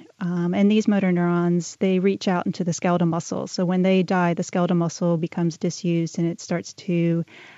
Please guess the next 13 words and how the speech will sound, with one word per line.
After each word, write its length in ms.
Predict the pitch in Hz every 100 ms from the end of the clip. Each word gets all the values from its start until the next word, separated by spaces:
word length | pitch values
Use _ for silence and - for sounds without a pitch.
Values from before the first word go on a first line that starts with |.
| -
become 460 | - - 175 165 165
degenerated. 800 | - 165 175 165 165 170 190 - - - _ _ _ -
It's 160 | 220 -
caused 340 | 285 285 -
by 520 | 208 190 190 185 185 330
a 60 | 214
mutation 680 | 196 - 185 - 180 170 165
in 360 | 175 175 175
the 160 | 170 175
survival 420 | - 180 180 180
motor 260 | 170 170 170
neuron 500 | 175 170 165 165 170
gene, 460 | - 165 165 175